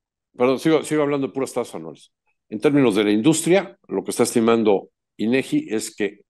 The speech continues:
en enero la industria creció dos punto cinco y en febrero dos punto nueve. Y en la parte de servicios, está esperando tres punto cinco en enero, tres punto uno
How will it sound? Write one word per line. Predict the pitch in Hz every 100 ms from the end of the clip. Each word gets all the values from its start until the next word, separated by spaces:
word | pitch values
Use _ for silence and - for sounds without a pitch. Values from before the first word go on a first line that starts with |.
| _ _ _ _
en | 95 95
enero | 95 117 123 131 -
la | 98
industria | 95 101 117 104
creció | 92 90 107
dos | 101
punto | - 110 101 98
cinco | 143 143 147 170 - _ _ _ _ _ _ -
y | 92
en |
febrero | 92 101 110 107
dos | 90 101
punto | 101 101 -
nueve. | 80 73 - -
Y |
en | 107
la | 104
parte | 139 127 -
de |
servicios, | 190 104 127 113 131 - - _ _ _ _ _ _ _ _ _
está | - 107
esperando | - 101 101 104 92
tres | 92 135 131
punto | 135 127 120 104
cinco | 127 120 113 95
en |
enero, | 117 143 143 143 -
tres | 107 107
punto | - 104 90
uno | 92 98 95 90